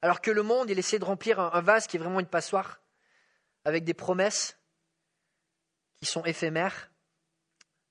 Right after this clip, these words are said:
la Bible nous rappelle que par le Saint-Esprit, on, on peut vraiment être comblé et rempli au point d'être une influence positive, une bénédiction abondante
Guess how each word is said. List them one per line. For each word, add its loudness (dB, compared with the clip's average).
la 0
Bible -2
nous -2
rappelle 0
que -2
par 2
le 0
Saint-Esprit, -4
on, -4
on -14
peut -6
vraiment -2
être -4
comblé -10
et 2
rempli -2
au 0
point 0
d'être 0
une -2
influence -4
positive, -4
une -8
bénédiction -4
abondante -2